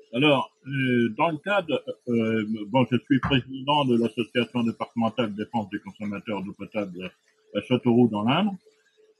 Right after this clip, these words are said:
Euh, dans le cadre de l'élaboration du sdage nouveau, euh, on a participé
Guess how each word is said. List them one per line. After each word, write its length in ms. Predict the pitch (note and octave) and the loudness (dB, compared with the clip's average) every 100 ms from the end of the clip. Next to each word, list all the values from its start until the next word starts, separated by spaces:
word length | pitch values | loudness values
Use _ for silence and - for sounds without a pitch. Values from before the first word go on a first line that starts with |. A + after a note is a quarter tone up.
| _ - | _ 0
Euh, 320 | A2+ A#2+ A#2 | 6 6 6
dans 200 | A2 C#3+ | 4 2
le 80 | D#3 | 0
cadre 280 | D3 F#3 D#3+ D3+ | 4 4 4 2
de 640 | D3 C3+ C3+ B2 B2 A#2+ B2 | 2 4 4 4 4 2 2
l'élaboration 720 | C3+ D3 C#3 C#3 C#3+ C#3 D3+ | 4 4 4 4 4 2 0
du 140 | B2 | 2
sdage 440 | G#2+ B2+ C3 B2 G2+ | 4 6 8 6 4
nouveau, 640 | G#2+ A2 A#2+ D3+ A#3 B3 _ _ _ _ _ _ _ - | 2 6 6 8 6 2 _ _ _ _ _ _ _ -10
euh, 40 | G2+ B2 | -2 2
on 180 | C3+ | 4
a 140 | C3+ C3+ | 6 6
participé 680 | C#3+ - C3+ D3 C#3+ E3 | 4 -2 0 0 4 2